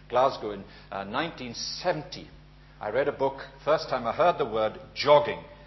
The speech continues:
an introduction by Roger Bannister, the man who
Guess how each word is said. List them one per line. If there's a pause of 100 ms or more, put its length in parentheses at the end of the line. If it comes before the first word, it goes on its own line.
(120)
an
introduction
by
Roger
Bannister, (540)
the
man
who